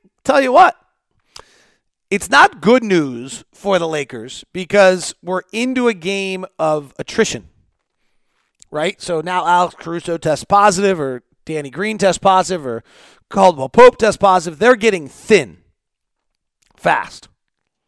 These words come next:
But they're not better when Rajon Rondo's on the floor. Their assist rate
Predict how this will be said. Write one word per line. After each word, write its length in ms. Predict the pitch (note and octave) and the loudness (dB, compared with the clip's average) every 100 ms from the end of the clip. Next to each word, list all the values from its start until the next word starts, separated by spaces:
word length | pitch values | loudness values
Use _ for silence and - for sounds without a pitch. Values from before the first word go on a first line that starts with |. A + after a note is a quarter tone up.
| _ _ _ _ _ _ _ _ _ _ | _ _ _ _ _ _ _ _ _ _
But 160 | E3+ E3+ | -6 2
they're 200 | C4 D#4+ | 4 4
not 380 | A3+ A3 G#3+ D#3+ | 2 2 2 4
better 260 | F#3+ F#3+ | 4 4
when 140 | D#3 D#3 | -2 -2
Rajon 400 | E3 D#3+ E3 D3 | -2 0 -2 2
Rondo's 360 | D3 C#3+ C3+ | 0 0 -2
on 120 | C#3 | -4
the 80 | B2+ | -10
floor. 260 | A2+ G2+ - _ _ _ _ _ _ _ _ _ _ _ _ _ | -14 -18 -18 _ _ _ _ _ _ _ _ _ _ _ _ _
Their 200 | A3 G#3+ | 4 6
assist 560 | D#3+ - - B3+ - A#3 | 4 0 0 0 0 0
rate 260 | A#3+ A#3+ | 0 0